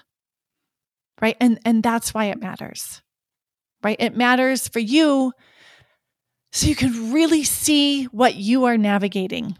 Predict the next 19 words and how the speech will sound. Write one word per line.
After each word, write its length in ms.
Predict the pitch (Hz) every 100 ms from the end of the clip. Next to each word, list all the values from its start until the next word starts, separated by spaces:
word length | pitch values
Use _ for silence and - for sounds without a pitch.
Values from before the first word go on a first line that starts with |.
| -
for 140 | 240
what 520 | 208 196 254 262 - -
it 160 | 247 - -
is. 640 | 240 220 190 180 - - - _ _ _ _ _ _ -
Stop 320 | - 240 202
sugarcoating 720 | - 269 294 339 339 330 330 330 330
it 220 | - - _ _ - - -
or 120 | 247
stop 440 | - - 208 - - 202
dramatizing 880 | 233 247 359 349 349 339 330 330
it 460 | 320 311 311 - - _ _ - - -
or 140 | 247
stop 340 | 240 - 220 208
ignoring 680 | 196 208 254 302 349 359 349
it, 480 | 330 330 - - - -
right? 240 | 247 277
Black 240 | 311 330 330
and 160 | 277
white. 440 | 233 - 247 -